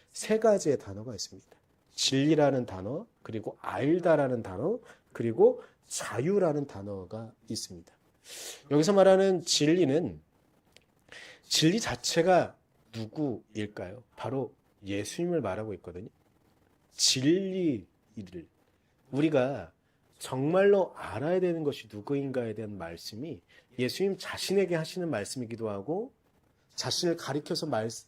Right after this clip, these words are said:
말씀하시는 것이기도 하고, 그 현장에 있는 사람들, 더불어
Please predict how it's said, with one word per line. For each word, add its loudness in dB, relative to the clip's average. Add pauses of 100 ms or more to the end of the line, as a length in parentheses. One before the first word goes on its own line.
(240)
말씀하시는 0
것이기도 -2
하고, -4 (300)
그 8
현장에 4
있는 2
사람들, -6
더불어 0